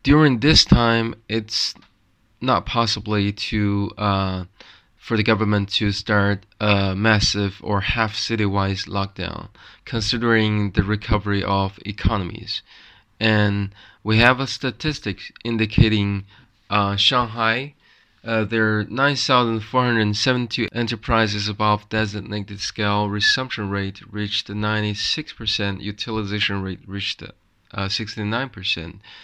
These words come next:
up twenty percent from the first week of June and expected to reach to pre-pandemic level in the next few weeks. I think it depends on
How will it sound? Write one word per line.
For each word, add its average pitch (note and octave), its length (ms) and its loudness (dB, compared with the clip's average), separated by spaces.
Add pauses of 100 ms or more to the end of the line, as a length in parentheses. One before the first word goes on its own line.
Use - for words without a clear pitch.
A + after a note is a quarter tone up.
(480)
up G2+ 180 -4
twenty A#2+ 260 -4
percent G#2+ 400 -4
from G#2 200 -2
the G2+ 80 0
first B2+ 360 -4
week A#2 180 -6
of G2+ 100 -12
June C3 420 -2
and A2 240 -4
expected G#2 640 -4 (240)
to G#2 100 -4
reach G2 540 2 (160)
to F#2+ 260 -4
pre-pandemic G#2+ 880 -4
level G2 460 -6 (440)
in G#2 220 0
the F#2+ 100 0
next G#2+ 320 2
few G#2 160 -4
weeks. A#2 400 -4 (380)
I B2+ 80 0
think C3 480 -4
it B2+ 160 -2
depends D3 540 0
on B2 480 0